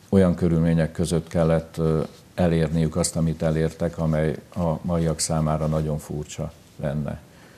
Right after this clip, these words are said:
Az ő hazafiságukhoz pedig soha egy pillanatra sem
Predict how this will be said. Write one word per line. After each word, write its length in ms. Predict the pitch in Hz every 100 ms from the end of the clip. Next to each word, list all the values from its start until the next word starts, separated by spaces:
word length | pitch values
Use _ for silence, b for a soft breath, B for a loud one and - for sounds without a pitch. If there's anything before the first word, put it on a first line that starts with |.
| B B B - -
Az 400 | 92 - - 98
ő 220 | 98 92 -
hazafiságukhoz 1300 | - 92 90 - 90 92 87 82 85 - 90 82 - - -
pedig 300 | 85 82 80 - -
soha 380 | - 90 80 78
egy 200 | - -
pillanatra 560 | 90 78 80 73 78 73
sem 340 | 85 76